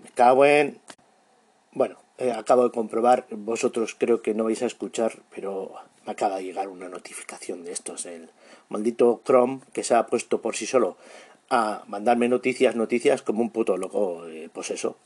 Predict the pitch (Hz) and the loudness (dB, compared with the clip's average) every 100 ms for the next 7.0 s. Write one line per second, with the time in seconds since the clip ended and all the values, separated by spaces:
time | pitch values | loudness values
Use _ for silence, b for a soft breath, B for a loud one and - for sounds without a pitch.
0 | B B B B B B B _ _ - | B B B B B B B _ _ -10
1 | - 117 - - _ - 139 139 - 175 | -4 -4 -4 -14 _ 2 4 6 4 4
2 | 127 123 127 127 165 - 165 131 120 127 | 4 6 6 6 4 6 6 8 6 4
3 | 123 120 135 131 107 101 92 87 92 95 | 4 4 6 6 4 -2 -12 -14 -12 -14
4 | 82 - - 95 90 87 85 78 - - | -16 -14 -8 -8 -6 -6 -6 -8 -10 -14
5 | - 101 - 110 117 131 131 127 139 127 | -14 -6 -4 0 2 4 4 4 4 6
6 | 127 123 127 123 123 110 - 117 - | 6 6 6 6 4 2 -8 -8 -8